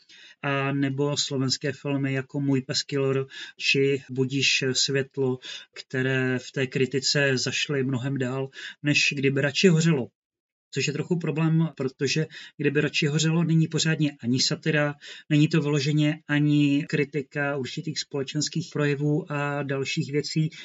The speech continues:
a není to vyloženě ani psychologická studie, která by nějak empatizovala s těmi postavami, ale zároveň od nich měla odstup a umožnila nahlédnout,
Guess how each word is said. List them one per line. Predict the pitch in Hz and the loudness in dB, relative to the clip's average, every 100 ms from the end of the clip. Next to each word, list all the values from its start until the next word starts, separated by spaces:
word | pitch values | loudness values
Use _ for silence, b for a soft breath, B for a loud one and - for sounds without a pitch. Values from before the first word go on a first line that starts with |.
| B | B
a | 147 | 0
není | 147 156 | 2 4
to | 170 | 2
vyloženě | 151 156 139 151 160 160 | 0 0 0 2 0 2
ani | 151 156 156 151 | 2 4 4 2
psychologická | - - - 151 151 - 156 147 | -2 -4 -4 -4 -2 -4 -4 -4
studie, | - 160 147 143 | -4 -4 -2 -2
která | 139 143 143 | -4 -8 -4
by | 156 151 - B B | 0 0 -2 B B
nějak | 151 147 147 185 | 2 4 4 2
empatizovala | 151 139 151 147 135 139 143 143 | -4 -2 -2 -2 -2 -4 -4 -4
s | - | -4
těmi | - 156 139 | -2 -2 0
postavami, | 143 - 151 147 151 147 B B | -2 -4 -2 0 2 0 B B
ale | 143 131 | -6 -2
zároveň | 143 147 147 151 | 0 2 0 0
od | |
nich | 147 147 - | 0 0 0
měla | 147 143 | -2 -2
odstup | 147 - - 151 147 B B B | -4 -6 -4 -4 -6 B B B
a | 143 139 143 | -6 -6 -6
umožnila | 143 143 127 147 143 147 143 139 B B - | -2 -2 0 2 2 2 0 -4 B B -8
nahlédnout, | 139 135 131 139 139 143 139 139 135 | -2 -2 -2 -2 0 0 2 2 0